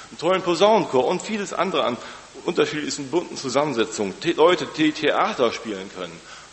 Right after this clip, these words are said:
Wo auch andere kommen und sagen, „Oh, diese kreativen Leute, die sich hier so einbringen in Gottesdienst, in andere Sachen, das hätten wir auch gerne.“ Fantastisch, was da möglich ist hier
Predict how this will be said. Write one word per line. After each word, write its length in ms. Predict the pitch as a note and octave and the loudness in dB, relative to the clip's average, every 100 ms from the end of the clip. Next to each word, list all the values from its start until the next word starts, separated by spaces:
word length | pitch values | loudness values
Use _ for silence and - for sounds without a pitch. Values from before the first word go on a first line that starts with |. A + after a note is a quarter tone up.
| - - - | -20 -20 -10
Wo 60 | - | -6
auch 260 | E3+ - | -6 -6
andere 260 | C#3 C3+ A2+ | -6 -4 -4
kommen 240 | - A2+ | -4 -8
und 80 | G#2 | -6
sagen, 260 | A2 F#2+ A2 - | -6 -6 -6 -2
„Oh, 280 | C3 G#2 F#2 E2+ | 0 0 -2 -6
diese 240 | - D3 C3+ | -8 -2 -2
kreativen 600 | - C#3 A#2+ - C3 A#2 | 0 -2 0 -4 -8 -2
Leute, 280 | A#2 C3+ G#2+ | -2 -2 -4
die 120 | F#2 | -10
sich 160 | A2+ A2 | -12 -12
hier 140 | B2 | -8
so 100 | B2 | -6
einbringen 460 | C3 C#3+ A#2 G#2 B2+ | -4 -4 -4 -4 -4
in 80 | |
Gottesdienst, 580 | B2 C3+ B2+ - A2 G#2+ | -2 -2 -4 -6 -8 -6
in 60 | A2+ | -4
andere 300 | B2+ C#3+ A#2 | -4 -4 -2
Sachen, 280 | A2+ A2+ G2+ - - - - | -2 -4 -10 -12 -16 -18 -4
das 340 | E3+ F3 - E3+ | -2 0 -2 -4
hätten 240 | F3+ E3+ | -4 2
wir 140 | E3 | 4
auch 240 | C#3 E3+ - | 4 0 2
gerne.“ 340 | C3+ F#2+ G2 - - - - - - | 0 0 -6 -10 -18 -20 -20 -20 -16
Fantastisch, 680 | C3 C3 D#3+ E3 - B2 - - - - - - - | -14 -12 -12 -12 -8 -8 -10 -16 -20 -20 -20 -20 -14
was 120 | G2+ | -8
da 100 | - | -2
möglich 340 | A#2 G3 - A2 | 2 2 2 -4
ist 180 | G2+ - - | -6 -8 -14
hier 200 | - A#2 | -8 -8